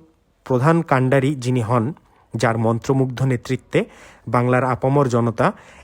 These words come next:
এক ছায়াতলে এসেছিল, শেখ মুজিবুর রহমান তখন আওয়ামী মুসলিম লীগের নির্বাচিত সাধারণ সম্পাদক।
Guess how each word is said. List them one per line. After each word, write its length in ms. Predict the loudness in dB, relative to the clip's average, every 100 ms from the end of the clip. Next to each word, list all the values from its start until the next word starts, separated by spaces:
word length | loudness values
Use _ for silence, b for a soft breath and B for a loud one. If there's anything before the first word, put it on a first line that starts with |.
| B
এক 180 | 0 0
ছায়াতলে 420 | -2 0 2 2 0
এসেছিল, 400 | -2 -4 -2 -2
শেখ 200 | -2 -2
মুজিবুর 300 | -2 0 0
রহমান 240 | 0 0 -2
তখন 300 | -2 -2 -4 -2
আওয়ামী 240 | 0 0
মুসলিম 380 | -2 -2 0 0
লীগের 240 | 0 0 -4 B B B
নির্বাচিত 540 | 0 2 2 0 0 -2
সাধারণ 400 | -2 0 0 0
সম্পাদক। 460 | -4 -6 -8 -10